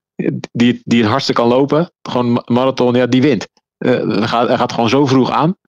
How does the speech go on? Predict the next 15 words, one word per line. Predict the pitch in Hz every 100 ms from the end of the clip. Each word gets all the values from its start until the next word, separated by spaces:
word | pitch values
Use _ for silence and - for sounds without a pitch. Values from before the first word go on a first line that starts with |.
| _ _
dat | - 127
het | 127
gewoon | - 127
een | 120
man | 127 131
tegen | 127 120
man | 127
wedstrijd | 135 123 113
wordt | 120 127
en |
dan | 120 120
wint | 127
elke | 117 120
keer | 120
dezelfde. | 117 139 147 98 -